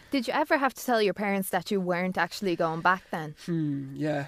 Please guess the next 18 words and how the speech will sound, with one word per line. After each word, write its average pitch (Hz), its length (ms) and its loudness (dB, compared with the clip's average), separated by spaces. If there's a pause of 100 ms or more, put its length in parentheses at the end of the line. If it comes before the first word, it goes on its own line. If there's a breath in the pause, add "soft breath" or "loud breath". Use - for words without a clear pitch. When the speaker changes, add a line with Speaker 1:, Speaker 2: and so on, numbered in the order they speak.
(120)
Speaker 2:
So 160 420 0
that 147 380 0
was, 170 220 -2
that 156 280 2
was 170 120 2
a 170 60 0
tough - 400 -2
one. 135 420 -6
When 151 260 2
I 147 140 4
told 165 420 0
them 165 160 0
that 156 120 2
I 151 60 4
was 143 140 -2
taking 151 400 -4
a 147 40 -2
job, 156 680 2